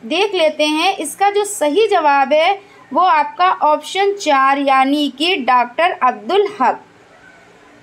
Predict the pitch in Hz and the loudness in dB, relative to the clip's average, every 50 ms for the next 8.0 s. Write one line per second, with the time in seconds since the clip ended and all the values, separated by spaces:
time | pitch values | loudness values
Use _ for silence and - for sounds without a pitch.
0 | _ _ - - - - - - - - - - - 339 320 349 349 - 494 494 | _ _ -20 -20 -20 -20 -20 -20 -20 -20 -12 -4 -2 0 0 0 -2 -2 -2 0
1 | 440 415 381 370 370 381 403 466 453 - - - - - - - 254 294 285 320 | 2 2 2 2 2 0 0 -2 -4 -6 -16 -20 -20 -16 -6 -2 -2 0 0 0
2 | 381 427 480 480 - 415 349 320 294 285 277 285 285 294 285 277 285 285 294 330 | 0 0 0 0 0 0 2 2 2 2 0 0 -2 -4 -4 -2 0 2 2 2
3 | 392 440 - - - _ _ - - - - - _ _ - - - - - - | 2 0 -2 -8 -18 _ _ -20 -20 -20 -20 -20 _ _ -20 -20 -20 -20 -20 -20
4 | - - - - - - - - - - - - - - - - - _ - - | -20 -20 -20 -20 -20 -20 -20 -20 -20 -20 -20 -20 -20 -20 -20 -20 -20 _ -20 -20
5 | _ _ _ _ _ _ _ _ _ _ _ - - - - - - - - - | _ _ _ _ _ _ _ _ _ _ _ -20 -20 -20 -20 -20 -20 -20 -20 -20
6 | _ _ _ - - - - - - - - 277 311 320 - - 370 392 427 480 | _ _ _ -20 -20 -20 -20 -20 -20 -8 -4 -2 -2 -2 -2 0 0 2 2 2
7 | 480 - - 370 339 320 320 330 349 415 480 466 427 403 359 339 320 320 349 392 | 0 -2 -2 0 2 2 4 4 4 2 2 2 2 2 2 2 2 2 2 2